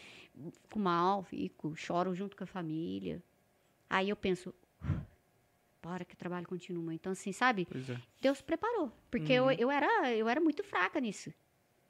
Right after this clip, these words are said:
Speaker 1: sabe? E aí você com-, começa a entender o sistema também, entender um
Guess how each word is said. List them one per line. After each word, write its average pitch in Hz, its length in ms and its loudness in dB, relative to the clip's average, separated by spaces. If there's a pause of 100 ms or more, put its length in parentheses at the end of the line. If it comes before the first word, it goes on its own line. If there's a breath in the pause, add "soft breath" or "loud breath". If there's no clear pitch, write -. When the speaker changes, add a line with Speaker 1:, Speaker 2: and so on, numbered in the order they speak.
(120)
Speaker 1:
sabe? 165 460 -4 (280 soft breath)
E 180 220 -2
aí 208 180 0
você 247 220 -2
com-, 240 320 -6
começa 214 360 -4
a - 20 0
entender 208 300 -2
o 196 40 -4
sistema 190 480 -4
também, 196 480 -2
entender 226 400 0
um 247 140 0